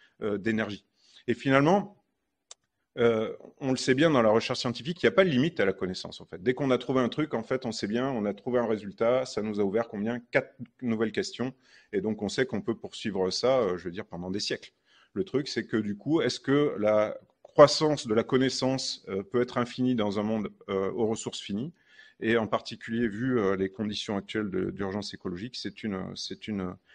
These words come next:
une question qui mérite, de mon point de vue, d'être, d'être, d'être posée. Et donc, cette, ce constat, il,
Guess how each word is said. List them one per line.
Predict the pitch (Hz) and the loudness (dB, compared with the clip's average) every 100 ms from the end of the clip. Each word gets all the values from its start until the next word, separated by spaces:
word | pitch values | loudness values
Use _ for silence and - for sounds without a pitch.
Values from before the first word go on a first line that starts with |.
| - - - | -20 -12 -6
une | 107 | 0
question | 120 - 143 | 0 0 -2
qui | 143 117 | -2 0
mérite, | 107 113 120 | 0 0 -2
de | 107 | -4
mon | 107 101 | -4 -4
point | - | -4
de | 98 | -4
vue, | 107 | -4
d'être, | 120 98 - 98 92 95 | -4 -6 -6 -6 -6 -6
d'être, | 92 98 - 95 95 | -6 -6 -4 -6 -6
d'être | 95 98 - | -10 -14 -16
posée. | - 95 80 _ _ _ _ - - - | -14 -14 -16 _ _ _ _ -20 -18 -2
Et | |
donc, | 110 135 | 2 2
cette, | - 135 | 2 0
ce | - - | 0 -4
constat, | 135 151 - 190 | -2 -2 2 4
il, | 160 | 4